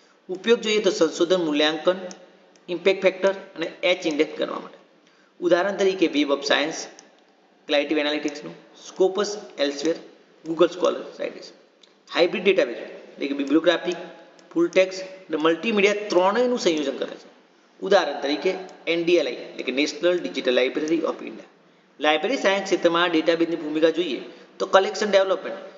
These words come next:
જે લાઇબ્રેરીમાં પ્રિન્ટ અને ઇલેક્ટ્રોનિક બંને માટે આધારભૂત છે. ઇન્ફોર્મેશન રિટ્રીવલ,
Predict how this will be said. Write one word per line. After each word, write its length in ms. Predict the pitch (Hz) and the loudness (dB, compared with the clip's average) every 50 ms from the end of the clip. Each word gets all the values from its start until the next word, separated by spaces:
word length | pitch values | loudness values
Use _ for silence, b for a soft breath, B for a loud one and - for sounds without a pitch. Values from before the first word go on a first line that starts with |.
| - - - | -18 -10 -4
જે 60 | 147 | 0
લાઇબ્રેરીમાં 520 | 143 143 143 147 151 170 170 160 143 - - | 2 2 2 2 2 0 0 0 -2 -2 2
પ્રિન્ટ 500 | 156 170 190 208 208 - - - - 143 | 2 2 2 0 -4 -10 -12 -12 -12 -10
અને 120 | 147 151 - 185 | -10 -10 -6 -2
ઇલેક્ટ્રોનિક 520 | 175 170 196 196 - 190 190 - - - | 0 0 0 2 2 0 0 0 -2 -2
બંને 200 | 151 143 143 147 | -2 0 0 2
માટે 200 | 143 139 139 139 | 0 0 2 2
આધારભૂત 320 | 113 104 104 98 - - | 0 0 -2 -4 -6 -6
છે. 240 | - - - _ - - _ _ _ _ _ _ - 165 | -12 -20 -20 _ -20 -20 _ _ _ _ _ _ -12 -8
ઇન્ફોર્મેશન 460 | 151 - 175 170 165 160 - 175 156 | -2 0 0 2 2 0 0 0 -2
રિટ્રીવલ, 400 | 143 139 147 170 151 135 143 | -2 2 2 4 4 2 0